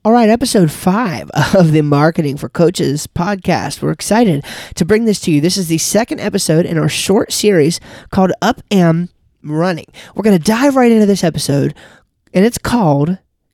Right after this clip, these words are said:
Get Started with Your Coaching Business Website. Get started with your coaching business website. Look at, uh, if you're a coach, you're looking to get up and running, and we talked about some of these places you could be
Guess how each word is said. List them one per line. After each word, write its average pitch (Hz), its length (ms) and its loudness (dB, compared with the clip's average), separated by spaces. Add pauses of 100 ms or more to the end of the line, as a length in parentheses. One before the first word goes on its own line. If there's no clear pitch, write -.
Get 277 260 -4
Started 208 640 0 (120)
with 185 160 -6
Your 202 60 -4
Coaching 208 540 -2
Business 170 500 -4
Website. 180 520 -4 (360)
Get 196 280 -2
started 147 440 -2 (500)
with - 120 -14
your 156 60 -8
coaching 196 560 0 (140)
business 143 600 0 (160)
website. 131 640 -6
Look 151 180 -4
at, - 100 -8 (340)
uh, 147 160 -4
if 156 120 -6
you're 202 120 0
a - 20 -20
coach, - 380 -2
you're 156 120 -6
looking 151 200 -8
to 143 40 -10
get 151 160 -2
up 170 140 -4
and 180 140 -6
running, 175 340 -4 (580)
and 143 120 -10
we 143 80 -8
talked 254 300 -6
about 180 220 -2
some 160 140 -6
of 156 40 -6
these 156 120 -6
places 160 420 -6
you 165 80 -2
could 160 200 -10
be 110 280 -4